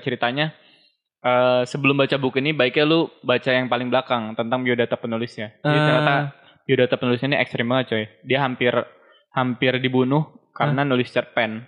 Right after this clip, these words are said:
Speaker 1: karena
Speaker 2: Buset.
Speaker 1: nulis puisi. Jadi
Speaker 2: Anjir.
Speaker 1: di zaman dulu tahun, eh, era-era konflik di Aceh tuh dia dianggap
Speaker 2: Ah.
Speaker 1: sebagai mata-mata karena dia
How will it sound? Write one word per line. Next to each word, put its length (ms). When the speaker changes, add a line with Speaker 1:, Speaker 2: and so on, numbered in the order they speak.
Speaker 1:
karena 200
Speaker 2:
Buset. 120
Speaker 1:
nulis 400
puisi. 640
Jadi 240
Speaker 2:
Anjir. 120
Speaker 1:
di 200
zaman 340
dulu 220
tahun, 580
eh, 200
era-era 360
konflik 420
di 80
Aceh 320
tuh 140
dia 140
dianggap 360
Speaker 2:
Ah. 60
Speaker 1:
sebagai 260
mata-mata 640
karena 240
dia 200